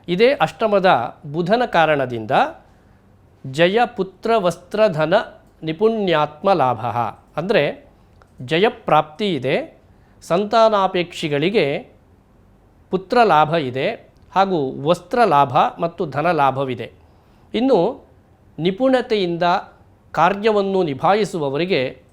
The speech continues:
ಉತ್ತಮವಾದಂತಹ ಯಶಸ್ಸಿದೆ, ಅದರಿಂದಲೇ ನೀವು ಹರ್ಷವನ್ನು ಕಾಣುತ್ತೀರಿ. ಇನ್ನು ಸ್ವಲ್ಪ ಮಟ್ಟಿನ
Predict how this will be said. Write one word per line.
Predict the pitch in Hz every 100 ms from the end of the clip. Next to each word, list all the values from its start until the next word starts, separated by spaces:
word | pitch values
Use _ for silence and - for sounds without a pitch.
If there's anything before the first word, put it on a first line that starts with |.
| 196
ಉತ್ತಮವಾದಂತಹ | - 247 220 185 165 147 135 143 147 269 339 - _ -
ಯಶಸ್ಸಿದೆ, | 151 151 220 - 147 165 254 - - -
ಅದರಿಂದಲೇ | 156 208 208 185 160
ನೀವು | 143 143 175
ಹರ್ಷವನ್ನು | 160 - 233 156 160 277 - -
ಕಾಣುತ್ತೀರಿ. | - 139 131 135 117 110 - _ _ _ _ _
ಇನ್ನು | 202 254 190 247 - - _ _ _ _ _ _ _ _ -
ಸ್ವಲ್ಪ | - 240 247
ಮಟ್ಟಿನ | 285 214 - 170